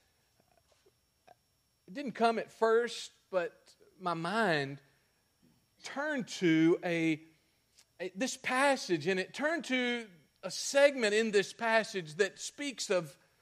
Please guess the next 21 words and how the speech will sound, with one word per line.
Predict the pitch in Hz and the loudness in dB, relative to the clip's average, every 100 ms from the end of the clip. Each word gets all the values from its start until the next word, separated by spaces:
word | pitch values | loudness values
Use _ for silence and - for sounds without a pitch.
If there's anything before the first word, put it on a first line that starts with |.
| - | -8
worship. | 175 240 269 - 240 - | 0 0 0 -2 -2 -2
And | 165 175 | -2 0
there's | 180 170 - - | 0 0 -10 -10
really | 208 330 285 214 - | -2 0 0 -2 -6
three | 277 269 285 294 285 240 _ _ _ _ _ _ _ _ | -6 -4 -2 -2 -4 -8 _ _ _ _ _ _ _ _
points | - 294 269 202 185 190 - - - - | -2 4 8 8 4 -2 -8 -10 -6 -6
about | 196 220 233 220 214 - - | -4 -2 4 6 4 2 -8
worship. | 208 240 254 - 160 113 _ _ - | -2 0 0 -4 -6 -8 _ _ 0
As | 214 214 202 - _ _ 147 | 4 4 2 -6 _ _ 4
they | 247 302 285 | 4 4 -2
entered | 247 285 294 240 | -2 0 0 2
the | 208 | 2
land, | 214 220 240 214 131 101 98 _ _ _ _ _ _ _ _ _ _ _ _ _ _ _ _ _ _ | 4 4 2 2 -2 -6 -20 _ _ _ _ _ _ _ _ _ _ _ _ _ _ _ _ _ _
upon | 151 - 247 240 | -10 -2 2 4
their | 220 - | 4 4
entrance | 233 247 - 165 - | -2 -2 -4 -6 -4
of | 151 135 | -4 -4
the | |
land, | 131 131 135 131 | -4 -4 -6 -4
they | 143 151 147 - _ _ _ _ _ _ _ _ _ _ _ | -2 -2 -4 -8 _ _ _ _ _ _ _ _ _ _ _
worshiped. | 143 143 127 - _ _ | -2 -2 -2 -10 _ _